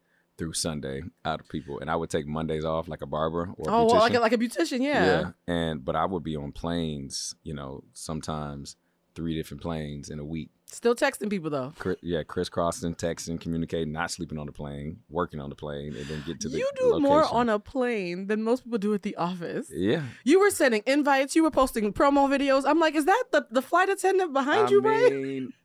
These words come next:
Speaker 1: I ain't gonna say I'm a hustler, but
Speaker 2: You're a
Speaker 1: if
Speaker 2: hustler.
Speaker 1: I'm really passionate about something, I'm gonna give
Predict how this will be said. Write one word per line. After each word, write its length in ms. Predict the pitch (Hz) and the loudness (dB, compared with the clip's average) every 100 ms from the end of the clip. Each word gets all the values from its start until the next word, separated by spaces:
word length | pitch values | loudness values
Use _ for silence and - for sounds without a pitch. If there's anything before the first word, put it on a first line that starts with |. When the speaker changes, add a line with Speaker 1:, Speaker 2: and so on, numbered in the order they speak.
| _ | _
Speaker 1:
I 160 | 123 165 | -2 -2
ain't 100 | 180 | 0
gonna 120 | 151 | -2
say 180 | 123 110 | 0 0
I'm 140 | 101 | 0
a 60 | 90 | -4
hustler, 500 | 92 107 - 104 101 | -4 -4 -4 -6 -6
but 260 | 90 92 87 - _ | -2 -4 -4 -14 _
Speaker 2:
You're 160 | 208 | 2
a 80 | 196 | 4
Speaker 1:
if 60 | 165 | 4
Speaker 2:
hustler. 180 | 110 127 | 0 -2
Speaker 1:
I'm 60 | |
really 260 | 104 110 107 | -2 -2 -4
passionate 540 | - - 95 90 98 92 | -6 -8 -8 -6 -10 -10
about 220 | 87 85 | -10 -10
something, 300 | 92 82 87 | -12 -10 -6
I'm 120 | 85 87 | -6 -6
gonna 160 | 85 | -10
give 280 | 82 85 80 | -10 -10 -10